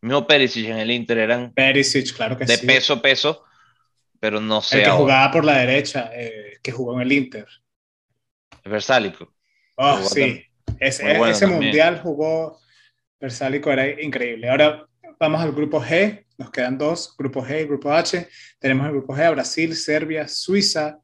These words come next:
Speaker 2: y Camerún. Eh, me gusta, quiero ver un Brasil-Camerún, ver algo diferente, pero sí, me parece que si yo diría quién va a pasar, creo que pasaría Brasil y Suiza.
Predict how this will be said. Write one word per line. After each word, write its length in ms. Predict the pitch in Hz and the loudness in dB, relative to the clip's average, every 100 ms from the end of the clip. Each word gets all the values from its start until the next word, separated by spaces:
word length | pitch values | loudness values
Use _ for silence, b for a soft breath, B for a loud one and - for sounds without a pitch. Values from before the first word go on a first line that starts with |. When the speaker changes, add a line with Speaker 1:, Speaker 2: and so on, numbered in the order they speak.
| _ | _
Speaker 2:
y 120 | 139 | -8
Camerún. 680 | 123 117 117 185 233 - _ _ _ _ _ _ _ - - _ _ _ _ 123 | -6 -4 -2 0 -2 -4 _ _ _ _ _ _ _ -20 -20 _ _ _ _ -4
Eh, 760 | 127 127 123 123 120 120 117 _ _ _ _ _ _ - | 0 0 0 -2 -4 -8 -12 _ _ _ _ _ _ -6
me 160 | 131 | -2
gusta, 460 | 135 165 - 170 - | 0 0 0 -2 0
quiero 280 | 143 135 151 | 0 2 2
ver 140 | 151 | 0
un 160 | 156 - _ | -2 -10 _
Brasil-Camerún, 840 | 151 147 151 143 151 127 135 147 135 | -2 -2 -4 -4 -2 -2 -2 -2 -4
ver 160 | 123 | -4
algo 200 | 131 143 | -4 -2
diferente, 760 | 147 147 120 127 135 143 143 - b b b b _ | -4 -4 -6 -4 -4 -8 -10 -12 b b b b _
pero 200 | 139 131 | 0 0
sí, 180 | - 131 | 0 0
me 140 | 123 | 0
parece 340 | 120 120 143 131 | -2 -6 -8 -4
que 420 | 139 127 123 - | -2 -2 -6 -12
si 200 | - 139 | -6 0
yo 100 | 139 | 2
diría 300 | 151 165 165 | 2 0 -2
quién 200 | 165 160 | -4 -2
va 60 | 156 | -2
a 40 | |
pasar, 520 | 156 - 165 165 160 _ _ | -2 -2 0 -2 -6 _ _
creo 320 | 139 131 127 | -6 -6 -6
que 80 | 127 | -4
pasaría 480 | 123 123 120 120 | -4 -4 -6 -6
Brasil 580 | 139 135 - 175 185 202 _ _ _ _ _ _ _ _ _ _ | -6 -6 0 0 0 -8 _ _ _ _ _ _ _ _ _ _
y 500 | 127 135 147 151 - - | 0 2 2 0 -4 -12
Suiza. 680 | - - 120 110 - _ | -10 -4 -4 -4 -10 _